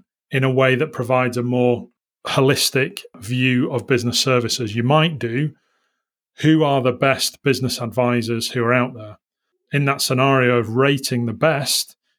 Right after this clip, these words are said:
you could come back with best accountants, best business coach, best mentor, best, uh, best web designer. You could have a best of summary. If your target audience is, for example, small businesses,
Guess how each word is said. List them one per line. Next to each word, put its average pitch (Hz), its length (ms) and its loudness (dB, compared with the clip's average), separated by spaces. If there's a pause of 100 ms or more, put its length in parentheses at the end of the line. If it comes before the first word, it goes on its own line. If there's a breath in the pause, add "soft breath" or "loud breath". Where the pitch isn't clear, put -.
(100)
you 127 140 -4
could 139 200 -2
come 131 200 2
back 123 200 0
with 120 400 0 (360)
best - 200 -6
accountants, 123 800 -4 (260)
best - 200 -10
business 123 340 -2
coach, - 560 -18 (680)
best - 240 -2
mentor, 123 640 0
best, - 380 -4 (360)
uh, 135 280 0
best - 300 -4
web 135 220 2
designer. 113 480 -2
You 117 180 -4
could 127 160 -2
have 131 340 -2
a 135 180 0
best 160 360 -2
of 123 120 2
summary. 127 640 -2 (460 soft breath)
If - 100 -6
your 123 100 -2
target 139 340 0
audience 120 440 0
is, 113 200 -2
for - 160 -2
example, 113 460 -4
small 120 340 -2
businesses, 131 720 -2